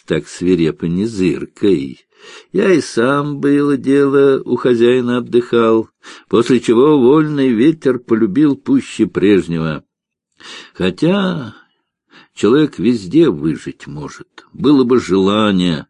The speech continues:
выживать». Он загасил окурок, помолчал, глядя на пролегающую за вагонами степь. Ну,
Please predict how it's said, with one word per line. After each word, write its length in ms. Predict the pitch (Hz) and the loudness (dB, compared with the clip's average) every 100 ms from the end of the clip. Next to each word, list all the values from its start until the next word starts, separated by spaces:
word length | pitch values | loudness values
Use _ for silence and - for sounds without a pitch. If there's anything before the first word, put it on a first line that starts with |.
| _ | _
выживать». 840 | - 80 - 78 67 60 - - _ _ _ _ _ _ _ _ _ _ _ _ _ _ - - - - | -10 -8 -6 -8 -8 -12 -16 -20 _ _ _ _ _ _ _ _ _ _ _ _ _ _ -20 -20 -20 -8
Он 340 | 156 151 101 - | -4 -2 -2 -6
загасил 680 | - 82 92 92 92 - 80 | -14 -4 -2 -2 -2 -2 -2
окурок, 560 | 78 - - 170 175 - | -4 -6 -4 0 -2 -2
помолчал, 720 | 78 82 80 - 147 151 147 | -6 -4 -4 -4 -2 -2 -4
глядя 600 | - 80 87 110 123 107 | -10 -6 -2 0 0 -2
на 560 | 104 107 107 98 78 - _ _ _ _ - | -4 -4 -4 -6 -10 -16 _ _ _ _ -4
пролегающую 840 | 104 107 95 104 98 90 - 95 90 | -2 0 0 0 0 -4 -8 -4 -4
за 180 | 82 | -2
вагонами 480 | 90 92 98 92 90 | -2 0 -2 -2 -4
степь. 600 | 87 - - - 92 - - _ _ _ _ _ _ _ _ _ _ _ _ _ _ _ _ _ _ _ _ _ | -6 -10 -8 -4 -4 -6 -20 _ _ _ _ _ _ _ _ _ _ _ _ _ _ _ _ _ _ _ _ _
Ну, 300 | 135 185 180 | 0 0 0